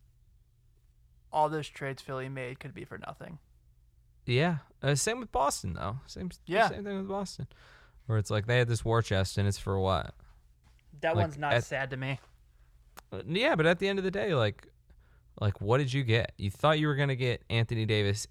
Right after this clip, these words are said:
Speaker 2: added to your team.
Speaker 1: <laughs> Right.
Speaker 2: Ins-, but instead you have a worse team with no Anthony Davis. And, yeah. Um, there are some teams I think that are gonna be left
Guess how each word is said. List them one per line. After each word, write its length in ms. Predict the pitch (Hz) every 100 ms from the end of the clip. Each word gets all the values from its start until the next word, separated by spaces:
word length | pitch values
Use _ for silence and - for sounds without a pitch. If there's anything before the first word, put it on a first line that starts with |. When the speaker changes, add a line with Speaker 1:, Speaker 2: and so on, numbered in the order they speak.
| _
Speaker 2:
added 520 | 107 131 151 113 - -
to 160 | - 110
your 140 | 95
team. 400 | - 101 - 110 - - _ _ _ - -
Speaker 1:
<laughs> 140 | 131
Right. 380 | 220 - - 175
Speaker 2:
Ins-, 280 | 104 107 - - _ - _
but 140 | 139 117
instead 340 | 104 - 110
you 80 | 110
have 100 | 107
a 80 | 104
worse 320 | 101 104 -
team 460 | - 120 101 95 - _ -
with 220 | 101 98
no 120 | 98
Anthony 340 | 95 98 92
Davis. 360 | 95 95 95 -
And, 240 | - 131 -
yeah. 140 | 69 - - - - - - _ -
Um, 580 | 120 120 110 101 98 - _ - _
there 180 | 123 151
are 140 | 160
some 180 | 170 160
teams 440 | - 135 131 127 120
I 100 | 107
think 240 | 123 117
that 100 | 117
are 80 | 107
gonna 140 | 110
be 100 | 107
left 460 | 101 98 101 -